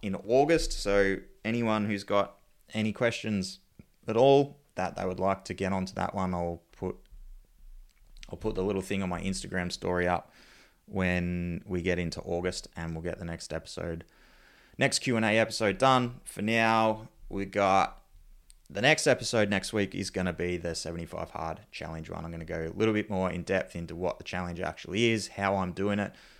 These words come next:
and a little bit around the nutrition tips that I'm implementing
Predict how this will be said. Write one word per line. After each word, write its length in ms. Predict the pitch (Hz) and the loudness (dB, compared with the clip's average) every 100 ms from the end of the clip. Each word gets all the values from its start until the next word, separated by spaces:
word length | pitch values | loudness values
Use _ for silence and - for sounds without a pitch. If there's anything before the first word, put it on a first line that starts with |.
| - - | -20 -12
and 440 | 90 87 85 85 - | -4 -4 -2 -6 -8
a 80 | 87 | -6
little 200 | 87 90 | -2 -2
bit 120 | 87 | 0
around 420 | 85 85 85 82 80 | 0 0 -2 -4 -4
the 80 | |
nutrition 720 | 82 82 - 95 - 87 82 85 - - _ _ | -6 -6 -4 -4 -4 -4 -6 -8 -14 -20 _ _
tips 440 | - 139 139 - - | -4 0 0 -2 -2
that 260 | 98 - | -2 -2
I'm 460 | 92 92 90 90 85 - _ _ | -2 0 0 -2 -6 -14 _ _
implementing 800 | 123 113 117 101 98 98 95 95 | -4 -2 -2 0 2 2 0 -2